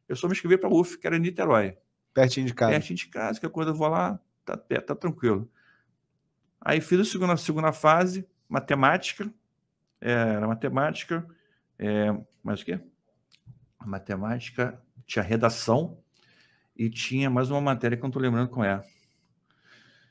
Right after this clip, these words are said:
Speaker 1: Eu sei que eu passei, né? Na matemática eu era, um, que, era discursiva a prova.
Speaker 2: Sim.
Speaker 1: Matemática eu acertei três de, de cinco.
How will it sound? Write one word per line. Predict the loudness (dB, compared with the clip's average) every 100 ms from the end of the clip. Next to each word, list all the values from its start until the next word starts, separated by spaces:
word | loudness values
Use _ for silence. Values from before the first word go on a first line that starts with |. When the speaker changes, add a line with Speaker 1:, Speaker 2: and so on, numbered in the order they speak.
| _ _ 6
Speaker 1:
Eu |
sei | 6 6
que |
eu | 6
passei, | 6 6 4 4 -4 _ _
né? | 4 6 6 0 -12 _ _ _ _ _ _ -16 -2
Na | 2
matemática | 4 6 6 4 4
eu | 6 6 4 2 -2
era, | 0 2 4
um, | 2 -6 _ -4
que, | -2 4 6
era | 6 4
discursiva | 0 -6 -4 -4 4 4 4
a |
prova. | 4 4 4 2
Speaker 2:
Sim. | -2 -8 _ _ _ _ _
Speaker 1:
Matemática | -4 0 2 2 0
eu |
acertei | -2 -2 -2
três | 0 4 4 2 -4 -10 -14 -10
de, | -8
de | -8 -6 -6
cinco. | -4 0 0 0 -6